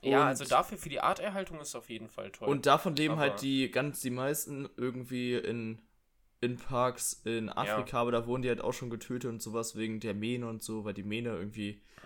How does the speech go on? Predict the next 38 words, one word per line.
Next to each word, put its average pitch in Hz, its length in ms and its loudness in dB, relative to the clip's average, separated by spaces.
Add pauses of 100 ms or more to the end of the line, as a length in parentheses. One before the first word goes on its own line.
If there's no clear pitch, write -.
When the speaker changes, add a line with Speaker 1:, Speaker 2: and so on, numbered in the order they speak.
(340)
Speaker 2:
die, 117 300 2 (1000)
sag 127 280 4
ich 139 60 -4
mal, 123 260 4
die 113 580 0 (720)
Mähne 170 380 8
ist, 160 380 4
die 143 80 6
man 139 160 2
sich 135 160 -6
beim 131 180 2
Löwen 131 240 0
so 123 100 -2
vorstellt, 113 460 -2
weil 101 100 0
die 110 120 0
so 107 140 -4
voll 117 260 -2
ist. - 200 -8 (320)
Und 143 200 -2
keine 165 160 0
Ahnung, 147 160 0
also 123 160 2
Speaker 1:
Mhm. 117 40 4
Speaker 2:
dafür 196 260 4
finde 175 180 -2
ich 151 80 -2
es - 80 -4
gut 196 160 0
und - 140 -4
auch, - 200 4
dass - 240 -4
die 127 240 -2
Tiere 175 380 0
da 143 160 0
so 131 100 -2
lange 120 220 -2
leben, 135 500 -4